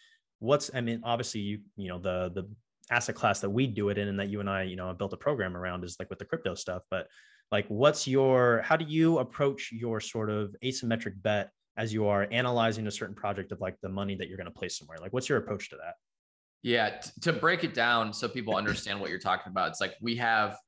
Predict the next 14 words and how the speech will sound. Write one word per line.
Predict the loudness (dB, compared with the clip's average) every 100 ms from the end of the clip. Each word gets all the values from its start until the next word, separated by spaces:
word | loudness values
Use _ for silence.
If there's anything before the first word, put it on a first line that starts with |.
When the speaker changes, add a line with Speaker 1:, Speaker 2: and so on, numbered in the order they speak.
| _
Speaker 2:
the | -4 2
way | 4 4
we | 2 0
think | -2 -6 -4
about | -2 2 4
it | 2 0 -2
is | -4 -2
we, | -4 -6 -6
we, | -4 -2 -4 -6 -4
like, | -6 -4
the | 0
best | 0 0 0
sequence | -2 -2 -4
for | -2 -4